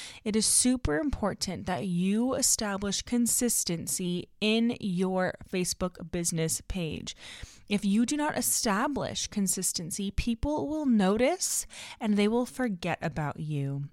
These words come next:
Out of sight, out of mind, unfortunately. But hey, it is really important even for you as the business owner to create this in your business and really create a demand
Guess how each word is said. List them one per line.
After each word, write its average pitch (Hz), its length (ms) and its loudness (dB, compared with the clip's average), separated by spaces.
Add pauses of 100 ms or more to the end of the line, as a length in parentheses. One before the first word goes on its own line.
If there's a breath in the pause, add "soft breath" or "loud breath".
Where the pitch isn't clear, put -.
(140)
Out 175 180 4
of 170 100 -2
sight, 233 400 2
out 180 140 2
of 170 120 0
mind, 170 440 0
unfortunately. 240 920 -2 (520 loud breath)
But 220 140 4
hey, 180 440 -2
it 202 200 2
is 185 220 2
really 202 360 0
important 196 500 -6
even 190 260 -4
for 208 200 -4
you 202 280 -2
as 240 140 -2
the 240 100 -4
business 254 480 -4
owner 160 320 -4 (380 loud breath)
to 262 220 4
create 233 680 -6
this 220 180 0
in 214 200 -4
your 202 120 -4
business 190 520 -4
and 196 480 -2
really 208 500 0 (500 loud breath)
create 208 360 0
a 208 60 2
demand 190 720 2